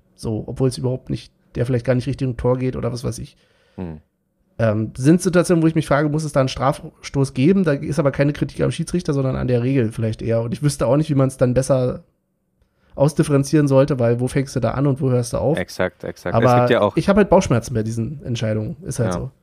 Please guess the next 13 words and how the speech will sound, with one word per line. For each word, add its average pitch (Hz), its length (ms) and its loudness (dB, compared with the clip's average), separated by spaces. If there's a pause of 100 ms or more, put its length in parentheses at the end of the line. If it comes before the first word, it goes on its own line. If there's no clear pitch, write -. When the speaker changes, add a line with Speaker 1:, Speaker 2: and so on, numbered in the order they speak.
(440)
Speaker 2:
Nee, 107 140 2
hast 104 180 0
du 98 60 -8
vollkommen 95 300 -6
recht. 95 220 -4
Es 90 120 -10
gibt - 160 -6
ja 120 100 6
auch, 110 160 4 (500)
ähm, 101 480 0
Situationen, 113 880 0
wo 104 440 -4
du 101 480 -6